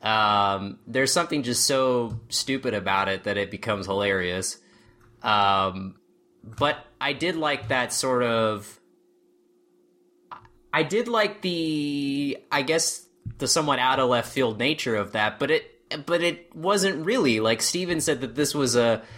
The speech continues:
it had a, an air of unpredictability, but I think there was, there was no unpredictability, uh, in this movie. I think it was all completely predictable because there's only, there's only really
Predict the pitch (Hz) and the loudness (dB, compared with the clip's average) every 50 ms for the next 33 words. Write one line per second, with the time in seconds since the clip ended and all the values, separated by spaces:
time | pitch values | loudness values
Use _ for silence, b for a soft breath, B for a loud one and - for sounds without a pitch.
0 | B B B B B B B B B - 135 131 127 135 143 135 135 127 120 113 | B B B B B B B B B -2 -2 0 0 2 0 2 2 2 0 0
1 | - 123 120 123 110 123 135 139 135 135 123 117 127 127 123 - 135 120 123 123 | 0 0 0 0 0 0 2 2 2 2 2 0 0 0 0 -2 -2 -2 -2 -2
2 | - 117 95 110 135 170 180 147 127 117 117 110 120 123 139 151 156 165 147 147 | -2 -4 -2 0 2 2 2 2 2 2 2 2 2 2 2 0 0 -2 -2 0
3 | 151 147 156 139 127 123 - - _ _ _ _ _ - 147 151 156 165 156 135 | 0 0 0 0 -2 -6 -10 -16 _ _ _ _ _ 0 0 2 2 2 0 0
4 | 123 123 123 131 151 202 226 214 143 110 101 104 104 101 - 113 104 104 101 - | 0 0 0 2 2 2 2 2 2 0 0 -2 -4 -4 -4 -2 -2 -2 -2 -4
5 | 104 87 107 104 104 101 98 95 98 98 98 98 98 101 98 - _ _ _ _ | -6 -4 -2 -2 -2 -2 -2 -2 -2 -2 -2 -4 -4 -6 -8 -12 _ _ _ _
6 | _ _ 110 107 104 101 98 98 95 - 113 113 110 107 107 101 - - 117 110 | _ _ 0 2 4 4 2 2 0 -2 -2 -4 -2 -2 -2 -4 -4 -2 -4 -4
7 | 101 101 101 110 127 139 165 175 147 165 165 160 160 143 151 151 160 156 - - | -2 0 0 0 0 0 0 -2 -2 -2 -2 0 0 0 2 2 0 0 0 -4
8 | 151 - 156 180 - 143 113 - - 104 92 95 92 - 104 90 92 92 92 98 | -4 -2 -2 -2 -2 -2 -4 -2 -2 -2 -2 -2 -2 -2 -4 -4 -4 -4 -4 -4
9 | 95 120 123 - 139 127 147 147 143 135 170 170 180 190 185 185 180 170 156 147 | -4 -4 -2 0 0 2 2 0 2 2 2 2 2 2 0 0 0 0 -2 -2
10 | B B B B B B B B B B B _ _ _ _ 165 175 175 226 233 | B B B B B B B B B B B _ _ _ _ -2 0 2 2 2
11 | 240 233 214 180 175 190 202 202 190 165 156 143 131 123 104 - - | 2 2 2 0 2 2 2 2 2 2 2 2 0 -2 -4 -8 -16